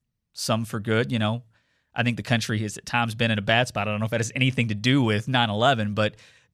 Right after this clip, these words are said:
I heard something this morning that is a pretty, I think it's a pretty, um, what's the right word to use? 'Cause I don't want to,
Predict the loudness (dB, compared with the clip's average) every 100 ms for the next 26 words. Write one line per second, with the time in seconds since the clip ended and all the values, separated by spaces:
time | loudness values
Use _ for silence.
0 | _ _ 2 2 2 0 -2 0 -2 0
1 | 0 0 -2 -4 -2 2 2 0 _ _
2 | _ _ _ 0 2 2 0 0 0 2
3 | 0 0 -4 -8 _ _ _ _ _ _
4 | _ _ _ -12 -4 -2 -2 -4 -6 -2
5 | 0 0 0 4 4 4 0 -6 -6 -4
6 | -4 -6 -8 -8 -6 -2 2 4 2 0
7 | -2 -4 -6